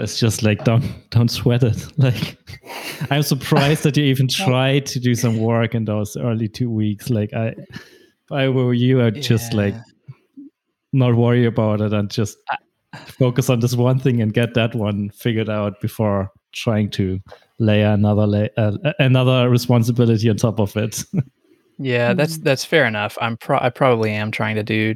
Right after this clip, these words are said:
Speaker 3: too much at one time. I th-, I think s-, the reason that it feels important for me is that what I, one thing I know about myself is that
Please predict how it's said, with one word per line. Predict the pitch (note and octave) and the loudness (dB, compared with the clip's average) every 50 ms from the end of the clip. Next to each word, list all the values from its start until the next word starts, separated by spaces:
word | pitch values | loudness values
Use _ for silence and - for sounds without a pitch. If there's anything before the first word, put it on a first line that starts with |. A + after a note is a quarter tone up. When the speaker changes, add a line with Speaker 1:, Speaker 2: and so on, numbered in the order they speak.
| - | -4
Speaker 3:
too | - - - A#2 A2 | -6 -4 -4 -4 -4
much | A2 A2 A2 A2+ - - - - - | -4 -4 -6 -6 -6 -8 -8 -8 -8
at | C3 B2 | -8 -6
one | - A#2 A2+ A2+ | -6 -6 -6 -8
time. | - - A2 A2+ A#2 B2 C3 C3 C3+ - | -8 -6 -6 -4 -4 -4 -4 -4 -6 -4
I | - A2+ A#2 | -4 -4 -4
th-, | - - - _ _ _ _ - - - - - - - | -4 -6 -16 _ _ _ _ -20 -20 -20 -20 -14 -8 -6
I | A#2 | -2
think | A2 - B2 A2 | 0 0 0 0
s-, | - - - - - _ _ _ _ - | -2 -6 -10 -12 -20 _ _ _ _ -4
the | C#3 A#2+ A2 G#2 G#2 A#2+ - _ _ _ | 0 0 2 0 0 -6 -14 _ _ _
reason | - A2+ A2+ A2+ A2+ A#2 A#2+ B2+ C3 C3 | -10 -4 -2 0 2 2 2 2 2 2
that | C3+ C3 | 2 0
it | B2 - | 0 -2
feels | - D3+ C#3+ C#3 C3 | 0 0 0 0 0
important | C3+ C3+ C3+ - D3 C#3 C3+ C3+ - | -2 -2 -2 -2 -2 -2 -2 -2 -6
for | - - D3+ | -8 -10 -8
me | D3 C#3+ C#3 C#3 D3 D3 D3 D3 D3 D3 D3 C#3+ - _ _ _ _ _ _ _ _ _ _ | -6 -6 -6 -6 -4 -4 -4 -4 -4 -4 -6 -8 -10 _ _ _ _ _ _ _ _ _ _
is | - B2 | -2 0
that | A#2+ A#2 | 0 2
what | A#2 A#2 A2+ | 2 2 2
I, | A2+ - | 2 0
one | - A#2 A2+ A2 A2 | -2 -2 -4 -4 -2
thing | A2+ A2 G#2 | -4 -4 -4
I | |
know | G2+ G#2 G#2 G#2 | -4 -2 -2 -2
about | G#2+ A#2+ A2+ A2 | 0 0 0 0
myself | A#2+ A#2 A2+ - - A#2+ A#2+ A#2+ - | -2 -4 -4 -2 -2 -2 -2 -2 -4
is | A#2 A2 - | -6 -6 -4
that | - G#2+ G#2+ | -4 -4 -4